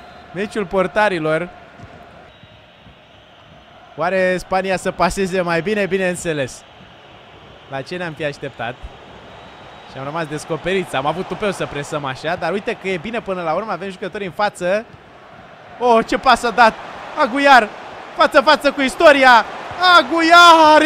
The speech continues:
E gol! Este gol pentru Aguiar! Gol getter la mondial cu zece goluri! Și gol în finala mondialului! După o pasă spectaculoasă a lui Rafael Leao. Și-a dat destul de rău, dar tot a trecut mingea de portar.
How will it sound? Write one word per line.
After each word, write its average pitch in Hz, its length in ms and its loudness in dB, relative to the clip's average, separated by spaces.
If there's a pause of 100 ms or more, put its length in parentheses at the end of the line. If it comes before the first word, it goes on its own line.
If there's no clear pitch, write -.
E 311 40 6
gol! 311 640 8 (520)
Este 294 340 4
gol 311 240 8
pentru 302 260 6
Aguiar! 285 800 6 (560)
Gol 277 220 2
getter 294 380 2
la 277 220 2
mondial 277 440 0
cu 285 100 -6
zece 262 520 -2
goluri! 233 500 -2 (360)
Și 269 120 -8
gol 285 300 2
în 240 60 0
finala 269 460 4
mondialului! 240 1000 2 (260)
După 277 260 -8
o 254 200 0
pasă 269 400 2
spectaculoasă 226 1300 0 (400)
a 233 120 0
lui 226 120 0
Rafael 233 600 2
Leao. 196 340 2 (920)
Și-a 247 140 0
dat 285 300 -4
destul 285 420 -2
de 240 140 0
rău, 262 240 4
dar 208 180 2
tot 269 280 -2
a 247 80 -2
trecut 220 280 -8
mingea 202 220 -4
de 185 120 -4
portar. 190 580 0